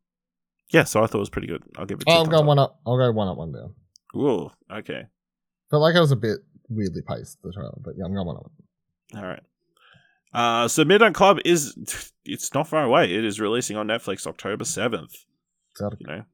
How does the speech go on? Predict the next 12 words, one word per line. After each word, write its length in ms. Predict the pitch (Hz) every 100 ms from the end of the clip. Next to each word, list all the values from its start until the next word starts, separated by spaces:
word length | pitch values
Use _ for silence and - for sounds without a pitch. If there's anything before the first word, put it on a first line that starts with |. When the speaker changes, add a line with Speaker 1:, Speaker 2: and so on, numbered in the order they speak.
| _
Speaker 2:
couple 180 | - 127
days 200 | 131 117
after 240 | 104 85 -
this. 260 | - - _ _ _ _
Speaker 1:
Yeah, 220 | 131 110
so 180 | - 110
another 320 | 110 120 117
Netflix 400 | 110 98 - 95
thing 220 | - 90 95
that, 140 | - - - - -
from 200 | - 101
Net-, 100 | 98